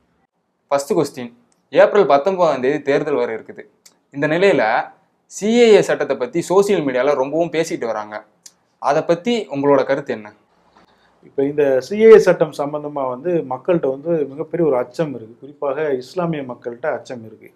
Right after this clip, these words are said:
Speaker 2: அது அந்த அச்சம் என்ன அப்படின்னா, சி ஏ ஏ அப்படிங்கிற ஒரு சட்டத்தை மோடி நிறைவேற்றிட்டாரு. அதற்கு வந்து தமிழ்நாட்டில் இருக்கக்கூடிய எடப்பாடி, அதிமுகவை சேர்ந்தவர், அவர் அந்த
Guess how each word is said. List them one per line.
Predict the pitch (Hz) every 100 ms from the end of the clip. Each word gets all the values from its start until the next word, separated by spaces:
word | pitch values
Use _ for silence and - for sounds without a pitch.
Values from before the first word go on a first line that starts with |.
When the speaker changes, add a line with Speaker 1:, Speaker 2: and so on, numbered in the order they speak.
| -
Speaker 2:
அது | 117 117
அந்த | 120
அச்சம் | 117 120 - 196
என்ன | 139 135 147 135
அப்படின்னா, | 117 104 117 180 - _ _ _ _ _ _ _
சி | - - 196 214
ஏ | 202
ஏ | 202
அப்படிங்கிற | 175 165 160 175 175
ஒரு | 147 135
சட்டத்தை | 135 131 151 160 180 156
மோடி | 139 156 165 - 131
நிறைவேற்றிட்டாரு. | 131 139 131 127 117 113 107 143 170 _
அதற்கு | - 131 135 127
வந்து | 135 156
தமிழ்நாட்டில் | 147 147 160 151 147 135
இருக்கக்கூடிய | 123 120 123 139 180 - _ _ _ _
எடப்பாடி, | 135 170 - 156 120 - -
அதிமுகவை | 147 165 156 135 131 123
சேர்ந்தவர், | 131 120 117 117
அவர் | 127 139 180 190 - _
அந்த | 123